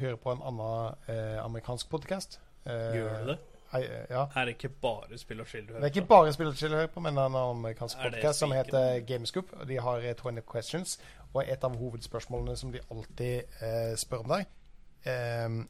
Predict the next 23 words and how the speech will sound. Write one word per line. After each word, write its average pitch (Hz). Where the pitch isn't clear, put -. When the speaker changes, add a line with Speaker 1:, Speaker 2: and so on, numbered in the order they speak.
Speaker 1:
er, 120
er, 113
ehm, 107
eh, 120
er 156
dette 135
spillet 127
på 131
Switch? -
Speaker 2:
Mhm. 139
Speaker 1:
Fordi 127
det 123
forteller 117
så 127
vanvittig 113
mye 104
om, 110
om 113
hvilke 107
type 110
spill 107
de, 107
de, 107